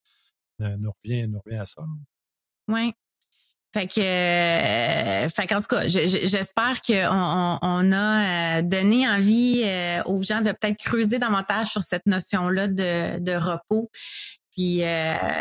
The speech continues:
Speaker 2: je terminerai peut-être dans le livre Peak Performance, puis j'avais fait une publication là-dessus. Il y a, il y a une équation qui est la suivante.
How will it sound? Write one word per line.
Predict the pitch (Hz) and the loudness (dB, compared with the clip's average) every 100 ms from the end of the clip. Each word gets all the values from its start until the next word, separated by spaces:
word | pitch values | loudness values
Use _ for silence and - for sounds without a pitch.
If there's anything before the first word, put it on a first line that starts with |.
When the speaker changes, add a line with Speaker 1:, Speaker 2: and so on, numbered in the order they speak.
| - - _ - | -4 -8 _ -12
Speaker 2:
je | - | -4
terminerai | 208 190 185 196 - | 2 4 4 0 0
peut-être | 226 240 226 196 180 | 0 0 0 2 2
dans | 185 190 | 4 4
le | 190 | 6
livre | 185 214 240 - _ | 6 4 2 -4 _
Peak | 240 233 220 | 0 2 2
Performance, | 202 - 196 180 190 226 233 - | 0 0 0 2 2 2 2 0
puis | |
j'avais | 185 196 175 202 | 0 0 0 0
fait | 214 214 | 2 2
une | 202 | 2
publication | 196 185 190 185 175 220 | 2 -2 -2 -4 -2 0
là-dessus. | 226 196 - - 233 | 0 -2 -4 -4 0
Il | 240 | 2
y | 214 | 2
a, | 185 175 | 2 0
il | 175 | 2
y | |
a | 190 | 2
une | 190 208 | 4 4
équation | 214 240 196 180 - 208 220 | 2 0 0 -2 0 2 2
qui | 220 202 | 2 0
est | |
la | 175 | 0
suivante. | 175 - 175 175 190 226 226 | -4 -4 -4 -2 0 0 -2